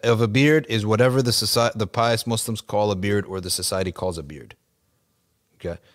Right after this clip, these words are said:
That's what the sunnah is for having a beard. Whatever is called a beard. And from the sunnah of Abdullah bin Umar is that he would let it go a fist length and then cut under,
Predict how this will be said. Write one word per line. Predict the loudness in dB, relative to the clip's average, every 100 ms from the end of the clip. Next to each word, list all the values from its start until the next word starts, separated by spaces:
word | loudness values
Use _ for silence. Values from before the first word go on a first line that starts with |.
| _ -2
That's | 0 0 -2
what | 0 0 -2
the |
sunnah | -6 -4 -6
is | -6 -8 -8 -10 _ -18
for | -8 -4 -4 -4
having | -4 -4 -6
a | -10
beard. | -12 -18 _ _ _ _ _ -8
Whatever | 0 4 6 6 4
is | 4 0
called | 2 4 6 4 0
a |
beard. | -2 -4 -6 -16 _ _ _ _ _ _ _
And | -4 -2
from | 0 2
the | 4 2
sunnah | -2 -2 0 0
of | 0
Abdullah | 0 2 2 4
bin | 2
Umar | 2 4 2 0 -14 _
is | -6 -2
that | 0
he | 0
would | 0 2
let | 0
it | 0
go | 0 2
a | 0
fist | -2 -2 -2 -2
length | -6 -6
and | -8 -6
then | -6
cut | -8 -10 -10
under, | -14 -14